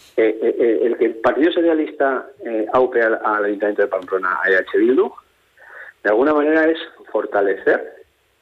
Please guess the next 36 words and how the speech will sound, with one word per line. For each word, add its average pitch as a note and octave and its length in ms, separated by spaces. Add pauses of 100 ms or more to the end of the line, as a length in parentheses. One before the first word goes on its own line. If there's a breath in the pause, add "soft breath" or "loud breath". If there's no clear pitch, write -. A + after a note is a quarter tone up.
(460 loud breath)
a A2+ 100
un C3+ 100
proyecto C3+ 380
político B2+ 760 (600)
que G#2+ 100
lo G#2 100
que G#2+ 100
quiere C#3 220
es, - 80
primero, D#3+ 360
que A2 100
Navarra G#2 280
desaparezca, A#2 680 (720)
pero G#2+ 200
que A2 60
desde G#2+ 180
el - 40
punto C3+ 200
de C#3+ 60
vista C3+ 200
de A2+ 80
la A2+ 140
ética C#3+ 500 (880)
sigue C3 200
haciendo C#3 360
actos B2+ 280
de A#2+ 60
homenaje A2 340
a - 40
terroristas G2 420
cuando F2+ 220
salen F2+ 260
de D#2+ 40
la - 120
cárcel. - 420
Eso F#3 360